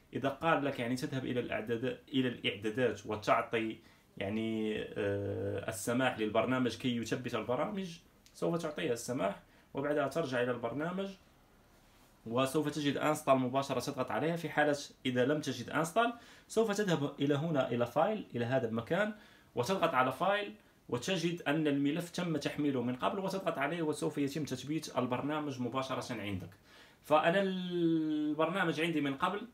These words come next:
يعني سوف أخرج من البرنامج داونلودر وسوف نذهب لاستكشاف البرنامج الجديد وهو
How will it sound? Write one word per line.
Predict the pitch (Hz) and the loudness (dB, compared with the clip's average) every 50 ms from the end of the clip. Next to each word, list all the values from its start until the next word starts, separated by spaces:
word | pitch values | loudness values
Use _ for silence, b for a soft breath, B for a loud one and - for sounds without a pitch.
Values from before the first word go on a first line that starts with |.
| - _ - | -20 _ -12
يعني | 120 104 110 117 | -10 -8 -6 -6
سوف | 113 - 135 127 - 135 131 127 127 127 - - - - | -6 -4 -6 -4 0 0 2 2 2 0 -2 -4 -6 -6
أخرج | - - 160 147 131 123 127 | -6 -4 -2 -2 -2 -2 0
من | 127 123 123 | 0 0 0
البرنامج | 120 117 117 113 110 113 110 104 113 113 117 123 127 117 107 | 0 0 -2 -2 -2 -2 -2 0 0 0 0 -2 -2 -2 -2
داونلودر | 104 110 110 110 131 156 180 202 233 - - B B B B B B - | -2 0 0 0 0 0 -2 -2 -4 -6 -8 B B B B B B -8
وسوف | 120 123 - 190 185 165 160 | -8 -6 -2 -2 -2 0 0
نذهب | 170 185 165 160 175 185 185 - - - 127 | 0 0 2 2 2 0 0 -4 -12 -6 -4
لاستكشاف | 127 - - 131 - - - - 113 - - 151 160 170 175 170 170 - - - | -2 0 0 -2 -2 -2 -6 -8 -10 -6 -2 2 2 2 2 0 -4 -8 -6 -6
البرنامج | 113 113 104 110 113 113 123 131 139 135 120 107 | -4 -2 0 0 0 0 0 0 0 0 0 0
الجديد | 110 113 101 101 104 101 113 127 135 127 127 | -2 -4 -4 -2 -4 -2 0 0 0 0 0
وهو | 110 104 101 113 120 123 123 127 123 127 131 - | -2 -2 -2 -2 -4 -4 -4 -2 -2 -2 -2 -4